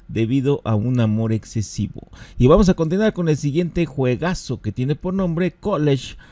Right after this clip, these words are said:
Bound. Después de dos años de trabajar duro en la universidad, finalmente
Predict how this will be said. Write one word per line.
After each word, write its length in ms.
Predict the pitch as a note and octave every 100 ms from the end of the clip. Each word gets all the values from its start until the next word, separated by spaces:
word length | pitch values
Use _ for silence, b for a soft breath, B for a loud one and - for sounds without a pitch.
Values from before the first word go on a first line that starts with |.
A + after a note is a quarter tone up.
| B -
Bound. 500 | - C#3+ B2+ E2 - - b b b _ b b b _
Después 320 | - G2 G3+ G3+
de 120 | F#3+
dos 240 | G3+ F#3+
años 260 | A3 G3 C3+
de 100 | C3+
trabajar 580 | B2+ B2+ C3+ F3 E3 C3
duro 260 | G3 D#3+
en 80 | C3
la 60 | B2
universidad, 640 | C#3 D3+ D#3 F#3+ G#3 A3 -
finalmente 840 | C#3 D3 D3 D3 D3 D3 D3